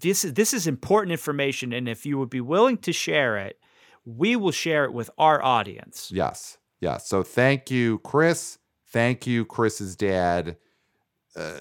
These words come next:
Speaker 2: make a case now that this is actually the new Greatest Generation.
Speaker 1: Mm-hmm.
Speaker 2: Um,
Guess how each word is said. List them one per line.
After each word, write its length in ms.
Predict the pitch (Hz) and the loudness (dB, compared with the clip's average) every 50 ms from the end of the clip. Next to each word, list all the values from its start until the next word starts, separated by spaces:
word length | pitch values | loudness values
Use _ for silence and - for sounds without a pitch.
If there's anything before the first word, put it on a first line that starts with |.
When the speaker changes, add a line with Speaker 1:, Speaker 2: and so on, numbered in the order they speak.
| 52 - | -12 -8
Speaker 2:
make 380 | 101 110 113 131 143 175 175 - | -4 2 6 6 6 6 4 0
a 80 | 202 | -6
case 420 | 170 - - 165 170 165 160 - - | -8 -2 2 4 4 4 2 2 0
now 460 | 151 151 160 165 160 147 135 120 113 | 2 4 6 6 6 6 6 6 4
that 280 | 98 101 110 107 85 92 | 4 4 2 2 4 4
this 240 | 127 156 156 - 127 | 4 4 4 2 -2
is 100 | 110 110 | 0 4
actually 580 | 123 127 139 156 151 - - 113 107 104 98 | 4 6 6 4 2 -2 -2 0 0 0 0
the 140 | 92 98 101 | 0 -2 -2
new 320 | 98 101 123 147 165 147 | 0 4 6 6 6 6
Greatest 460 | - 98 101 95 90 90 82 80 - - | 4 4 2 4 4 2 0 -2 -4 -2
Generation. 680 | 95 87 80 78 73 69 62 55 - - - - - - _ _ _ _ _ _ _ _ _ _ _ _ _ 143 | -2 -2 0 -2 -2 -4 -6 -8 -10 -14 -16 -18 -20 -20 _ _ _ _ _ _ _ _ _ _ _ _ _ -6
Speaker 1:
Mm-hmm. 800 | 139 135 123 117 120 113 110 107 104 - _ _ _ _ 85 | -6 -6 -4 -4 -4 -6 -6 -6 -8 -12 _ _ _ _ 0
Speaker 2:
Um, 560 | 90 87 82 82 80 78 78 78 78 80 76 | 2 2 2 2 2 0 0 -2 -4 -4 -4